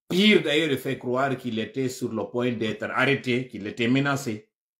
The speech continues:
alors qu'il a été à la fois au four et au moulin. Lors de ces deux élections, le référendum de mars et cette présidentielle de, d'octobre,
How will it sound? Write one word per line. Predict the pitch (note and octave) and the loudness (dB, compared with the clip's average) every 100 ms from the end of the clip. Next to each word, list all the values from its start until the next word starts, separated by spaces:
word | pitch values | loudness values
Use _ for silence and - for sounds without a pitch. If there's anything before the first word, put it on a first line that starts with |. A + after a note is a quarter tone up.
| _ _ _ _ _ | _ _ _ _ _
alors | A2 B2 D3+ | 6 10 8
qu'il | D3+ D3 B2+ | 8 0 0
a | A#2 | 0
été | A2 B2 | -2 -4
à | A2 | -4
la | G#2+ | -6
fois | - G#2+ F2+ - | -4 -4 -4 -6
au | E2 | -12
four | - - B2 E3+ F#3 | -12 -8 -2 2 4
et | |
au | E3 | 4
moulin. | C#3+ C#3 A#2+ A2+ - _ _ _ _ _ _ _ | 2 2 0 -4 -14 _ _ _ _ _ _ _
Lors | F#2+ A#2+ D3+ E3 D#3 | 2 6 8 6 4
de | D3 | 0
ces | - C3 | 2 -2
deux | A#2+ C#3 A#2+ | 0 -2 0
élections, | B2+ B2 A2 C3 A#2 | 0 -2 -4 -6 -4
le | F#2 | -4
référendum | F#2 A2 A#2 A2+ A2 A2+ A2 F#2+ | -2 -2 -2 0 2 2 2 -2
de | F2+ E2 - | -6 -6 -12
mars | F#2 G#2 C#3+ - D3+ F#3 _ _ | -6 -4 -6 -6 -8 -8 _ _
et | A2+ | -8
cette | F#2 B2 A#2 | 0 0 0
présidentielle | A#2 A2+ A2 G#2+ G#2+ G2+ - G#2 F#2+ | -2 0 0 0 -2 -2 -4 -6 -4
de, | F2+ | -6
d'octobre, | E2+ E2+ F2+ - C3 D3+ | -4 -6 -6 -2 0 0